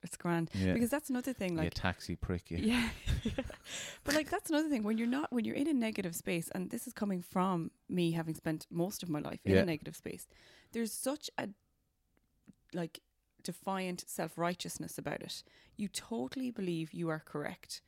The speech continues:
Speaker 2: Yeah.
Speaker 1: and that everyone else is wrong. And look at that fucking idiot over there
Speaker 2: I think you are right, though,
Speaker 1: meditating.
Speaker 2: as well. That's the, that's the thing. Uh, someone said, it's that old saying of, like,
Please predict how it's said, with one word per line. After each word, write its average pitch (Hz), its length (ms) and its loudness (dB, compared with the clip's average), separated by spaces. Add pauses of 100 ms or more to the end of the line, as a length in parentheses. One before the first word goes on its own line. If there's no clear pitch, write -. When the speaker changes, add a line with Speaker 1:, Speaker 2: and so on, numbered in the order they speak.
(240)
Speaker 2:
Yeah. - 120 2 (180)
Speaker 1:
and 170 320 0 (100)
that - 200 0
everyone 180 300 0
else 165 180 -4
is 165 120 -10
wrong. 156 340 0 (340)
And 196 80 -10
look 202 120 -8
at - 40 -16
that - 120 -10 (100)
fucking 165 240 -6
idiot 156 280 -6
over 156 180 -6
there 160 340 -4
Speaker 2:
I 147 60 4
think - 240 4
you 127 120 4
are 151 40 4
right, 175 200 2
though, 123 60 8
Speaker 1:
meditating. 101 280 4
Speaker 2:
as 95 100 2
well. 123 120 4
That's 135 200 -2
the, 98 120 -2
that's 117 200 -6
the 95 100 -2
thing. 139 380 -2
Uh, 80 60 -2
someone 117 300 0
said, 101 240 -2
it's 92 120 -8
that 113 180 2
old 107 260 0
saying 104 260 -2
of, 92 120 -2
like, 95 260 -2